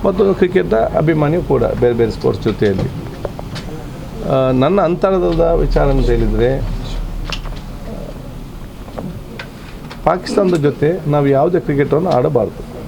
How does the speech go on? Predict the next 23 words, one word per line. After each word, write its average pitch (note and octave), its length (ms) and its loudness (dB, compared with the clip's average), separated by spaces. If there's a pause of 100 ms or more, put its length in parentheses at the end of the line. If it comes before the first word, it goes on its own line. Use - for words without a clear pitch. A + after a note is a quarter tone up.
(1500)
ಅದು D#3 120 4
ನನ್ನ D#3 200 2
ವೈಯಕ್ತಿಕ D#3 300 0
ಮಾತು. A#2 360 0 (880)
ಯಾಕೆಂತ E3+ 300 2
ಹೇಳಿದರೆ, D#3+ 360 4 (800)
ಭಾರತ F3+ 320 2
ದೇಶದಲ್ಲಿ C#3+ 720 2 (220)
ಅವತ್ತು C3+ 380 0
ಆಡಲಿಕ್ಕೆ C#3 420 2
ಬಂದ B2+ 220 2 (160)
ಸಂದರ್ಭದಲ್ಲಿ G#2+ 560 2 (720)
ಭಾರತ, D3+ 220 2 (100)
ನಮ್ಮ F3+ 160 2
ಸ್ಟೇಡಿಯಮ್ಮನ್ನು D3 680 2 (280)
ನಮ್ಮವರು D3+ 360 4
ಹೋಗಿ C3 140 2
ಅದು C3 180 4
ಅಗದಿದ್ದು C3 300 2
ನೋಡಿದ್ದೇವೆ, G#2+ 540 4 (640)
ಪ್ರತಿಭಟನೆ C3+ 440 4
ಅದು A#2+ 100 2
ನೋಡಿದ್ದೇವೆ. G#2 560 2